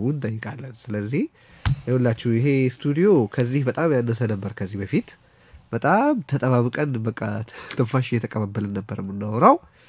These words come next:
እዚህ እኔ ዳኝነት፣ ዳኙ የት ነው ያለው? እስቲ ደውል። ታምራት ነገራ አሁን አገር ቤት ገብቷል። እ፣ ቴዲ ፍቅሬ፣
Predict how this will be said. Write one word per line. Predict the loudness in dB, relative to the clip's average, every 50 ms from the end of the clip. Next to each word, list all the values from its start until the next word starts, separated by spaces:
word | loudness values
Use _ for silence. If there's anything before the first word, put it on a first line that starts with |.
| -20 -20 -20 -20 -20 -20 _ _ _ -6
እዚህ | -6 -4 -4 0 2 2 2 2 0 _ _ _ _ _ _ _ _ _ -20 _ -8
እኔ | -6 -4 -2 0 2 2 2 2 2 0 0
ዳኝነት፣ | -2 -4 -6 -6 -4 -2 -2 -2 0 0 -2 0 0 -2 -2 -4 -6 -14 -20 -20 -20 _ -20 -20 _ -20 _ _ _ _ 4
ዳኙ | 8 10 10 10 10 8 8
የት | 8 8 8 10
ነው | 10 10
ያለው? | 10 8 6 4 2 0 -6 _ _ _ _ _ _ _ _ -12
እስቲ | -2 0 4 6
ደውል። | 6 8 6 6 4 0 _ _ -20 -20 -20 -20 -20 -20 -20 -20 _ _ -8
ታምራት | -4 -4 -2 0 0 0 0 0 0 0 0
ነገራ | -2 0 2 2 2 2 0 0 -2 -6 _
አሁን | -8 -6 -4 -2
አገር | -2 -2 -2 -2 -2
ቤት | -2 -4 -4
ገብቷል። | -6 -8 -6 -4 -4 -4 -4 -4 -8 -16 _ _ _ _ _ _ _ _ _ _ _ -12
እ፣ | -8 -6 -4 -2 0 0 2 2 4 4 4 4 4 4 2 0
ቴዲ | 0 2 4 4 4 4 4 2
ፍቅሬ፣ | 2 0 -2 -2 -2 -2 0